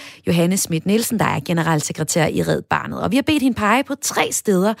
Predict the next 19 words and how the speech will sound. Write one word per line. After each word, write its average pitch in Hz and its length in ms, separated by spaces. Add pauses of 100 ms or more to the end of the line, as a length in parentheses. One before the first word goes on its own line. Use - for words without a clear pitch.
(240)
hvor 208 100
børns 220 520
rettigheder 180 560 (340)
stadig 269 520
bliver 156 140
udfordret - 680
i 156 80 (120)
dag. 156 160 (680)
Hun 277 100
mener, 277 440
at, 190 240 (120)
øh, 175 460
der - 60
lige 233 180
nu 247 140
er 160 40
opstået 185 460
en 180 100
kæmpe 196 380